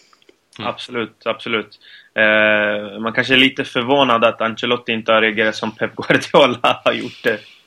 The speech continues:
Speaker 2: med alla skadorna. Men, eh, ja, nej, eh, jag, jag kan instämma. Men Drilon, jag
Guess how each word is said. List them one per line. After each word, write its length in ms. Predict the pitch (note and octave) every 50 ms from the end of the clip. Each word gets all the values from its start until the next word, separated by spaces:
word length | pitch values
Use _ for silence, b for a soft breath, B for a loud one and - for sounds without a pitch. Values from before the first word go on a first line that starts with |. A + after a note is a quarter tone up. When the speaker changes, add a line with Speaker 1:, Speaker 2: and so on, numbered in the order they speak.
| _ _
Speaker 2:
med 180 | C3+ C3+ A#2+
alla 200 | A#2+ A#2 A2+ A2+
skadorna. 600 | A2 - - C3 A#2+ A2+ A2+ B2+ B2+ A#2+ A2+ G#2+
Men, 300 | G#2 A2 A2+ A2+ A2 A2
eh, 60 | A2
ja, 300 | A2 G#2+ A2+ A#2+ B2+ C3 C3
nej, 220 | C3+ C3+ C#3+ C#3+ C#3 b b b b b b b _
eh, 120 | - A#2
jag, 480 | A#2+ A#2+ A#2+ B2 B2 B2+ C3 C3 B2+ A#2+
jag 160 | A#2+ B2+ C#3
kan 120 | - D#3 D3+
instämma. 280 | C#3 C#3 - E3 D#3 D3 D3 D3
Men 160 | D3 D3+ D3
Drilon, 420 | C#3+ D3 D#3+ D3+ D3 C3+ B2 A#2+ A#2
jag 560 | - A#2+ B2+ C3 C3+ C3+ C3 C3 B2 G#2 -